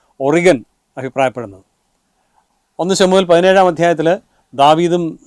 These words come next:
ആ, ഗോലിയാത്തും കൂടെയുള്ള യുദ്ധത്തെക്കുറിച്ച് നമ്മൾ വായിക്കുന്നുണ്ട്. ദാവീദ് ഒടുവിൽ ഗോലിയാത്തിനെ കൊന്നു. ആ, പതിനേഴാം അധ്യായത്തിൻ്റെ അൻപത്തിനാലാം വാക്യത്തിൽ ദാവീദ് ഫിലിസ്തീൻ്റെ തലയെടുത്ത് അതിനെ യെരൂശലേമിലേക്ക് കൊണ്ടുവന്നു.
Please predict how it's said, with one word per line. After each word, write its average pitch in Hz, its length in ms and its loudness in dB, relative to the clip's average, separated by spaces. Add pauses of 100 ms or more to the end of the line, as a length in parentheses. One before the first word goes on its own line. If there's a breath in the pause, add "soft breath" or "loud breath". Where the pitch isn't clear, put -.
(100)
ആ, - 20 -12 (260)
ഗോലിയാത്തും 160 380 2
കൂടെയുള്ള 151 320 0
യുദ്ധത്തെക്കുറിച്ച് 147 440 -4
നമ്മൾ 139 220 -6
വായിക്കുന്നുണ്ട്. 135 480 -6
ദാവീദ് 147 340 -2 (380)
ഒടുവിൽ 131 260 -4 (140)
ഗോലിയാത്തിനെ 131 460 -4 (440)
കൊന്നു. 151 220 -4 (720)
ആ, 147 40 -8 (180)
പതിനേഴാം 190 360 4
അധ്യായത്തിൻ്റെ 175 360 2
അൻപത്തിനാലാം 180 460 2
വാക്യത്തിൽ 131 320 -4 (500)
ദാവീദ് 175 500 4
ഫിലിസ്തീൻ്റെ 180 460 -2
തലയെടുത്ത് 170 460 2 (500)
അതിനെ 165 200 2
യെരൂശലേമിലേക്ക് 156 560 0
കൊണ്ടുവന്നു. 156 360 2